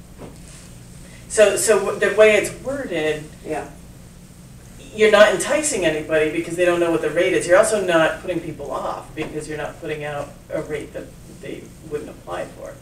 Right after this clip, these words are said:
Speaker 1: Um, but you're not hand-tying yourself with, or, or creating expectations with,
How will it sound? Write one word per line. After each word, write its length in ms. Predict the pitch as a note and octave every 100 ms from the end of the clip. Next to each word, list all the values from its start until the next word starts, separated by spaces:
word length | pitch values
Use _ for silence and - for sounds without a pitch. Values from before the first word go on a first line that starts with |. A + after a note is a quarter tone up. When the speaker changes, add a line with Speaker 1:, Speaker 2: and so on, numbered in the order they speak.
| - - - -
Speaker 1:
Um, 280 | D#3+ D3+ - F3+
but 120 | E3+
you're 100 | F3
not 180 | F3 -
hand-tying 680 | F#3 F#3+ F3 - D#3 D3 -
yourself 520 | D3 - C3+ B2+ - - -
with, 500 | D3 - - - - - - - - - -
or, 280 | F#3+ F3 E3+
or 200 | F#3 F3
creating 460 | - F#3 F3 E3 D#3
expectations 960 | D3+ - D#3+ - F#3+ F#3+ F#3 D#3 D3+
with, 240 | D3+ D3